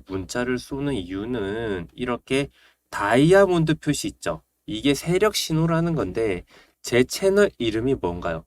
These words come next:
바로 세력 버스입니다. 저는 세력을 연구하고 패턴을 연구하기 때문에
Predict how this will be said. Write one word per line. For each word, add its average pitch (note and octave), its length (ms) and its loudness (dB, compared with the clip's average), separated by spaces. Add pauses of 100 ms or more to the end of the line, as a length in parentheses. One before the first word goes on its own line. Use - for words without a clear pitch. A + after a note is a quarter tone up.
(120)
바로 C3 400 -2 (640)
세력 G#3 560 2 (120)
버스입니다. A2+ 1000 0
저는 B2+ 440 4 (640)
세력을 G#3+ 640 2
연구하고 G#2 720 0
패턴을 F#3 500 -2
연구하기 G2 460 -2
때문에 F2 540 -8